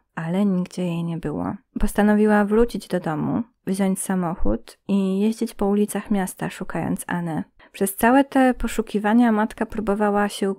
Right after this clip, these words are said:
kontaktować z córką, dzwoniąc i wysyłając S M S-y, ale wciąż bez odpowiedzi. Jedyną rzeczą, jaką wiedzieli Geraldine i Patrick, było to, że ich córka udała się do parku z jakimś chłopakiem, który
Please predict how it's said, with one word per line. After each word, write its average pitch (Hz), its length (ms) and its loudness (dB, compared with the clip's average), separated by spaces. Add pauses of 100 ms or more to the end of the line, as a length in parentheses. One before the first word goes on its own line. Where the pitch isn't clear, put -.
kontaktować 208 880 -2
z - 80 -12
córką, 208 420 -2
dzwoniąc 214 680 0
i 202 340 0
wysyłając 202 600 -4
S - 160 -8
M 190 140 0
S-y, 180 400 -8 (160)
ale 175 240 -6
wciąż - 600 -10 (120)
bez 165 200 -2
odpowiedzi. 170 680 -6 (180)
Jedyną 254 440 8
rzeczą, 240 340 2
jaką 214 320 0
wiedzieli 190 460 -2
Geraldine 190 500 -2
i 175 260 -4
Patrick, 190 480 -6
było 185 300 -4
to, 190 260 -4
że 175 180 -4
ich 190 100 -10
córka - 580 -6
udała 208 500 -2
się 196 240 -6
do 185 100 -6
parku 180 380 -6
z 185 80 -12
jakimś 180 300 -6
chłopakiem, 170 720 -6
który 175 520 -8